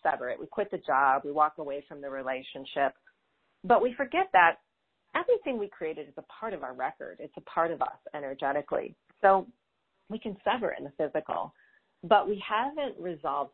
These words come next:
that non-physical energy just yet in order to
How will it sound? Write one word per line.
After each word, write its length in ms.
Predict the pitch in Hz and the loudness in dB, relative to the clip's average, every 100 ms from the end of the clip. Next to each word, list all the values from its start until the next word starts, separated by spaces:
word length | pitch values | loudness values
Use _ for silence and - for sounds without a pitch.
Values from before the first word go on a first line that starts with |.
| - | -8
that 180 | 147 151 | -8 -6
non-physical 960 | 139 143 - 135 135 - 151 135 127 - | -10 -10 -8 -8 -6 -6 -4 -2 -4 -6
energy 540 | 147 139 139 135 - - | -6 -6 -6 -8 -10 -6
just 200 | - - _ | -8 -8 _
yet 240 | - - - - _ | 0 2 0 -10 _
in 100 | 160 | -2
order 220 | 156 143 143 | 0 0 -2
to 100 | - | -6